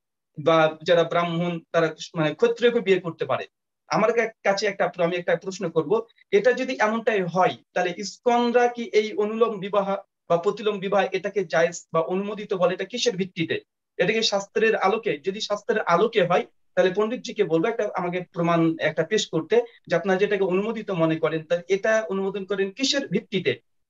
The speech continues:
কেননা এটা খুব ভালোভাবে আমি দেখাই। এটা হচ্ছে, এ,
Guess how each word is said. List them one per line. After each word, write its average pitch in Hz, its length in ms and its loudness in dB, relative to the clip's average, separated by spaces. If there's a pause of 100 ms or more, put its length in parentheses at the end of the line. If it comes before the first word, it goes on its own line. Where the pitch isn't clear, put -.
(120)
কেননা 262 400 4
এটা 233 280 2
খুব 233 200 -8
ভালোভাবে 226 400 2
আমি 208 100 -2
দেখাই। 185 400 -4 (400)
এটা 202 160 0
হচ্ছে, 254 320 2 (400)
এ, 180 440 -2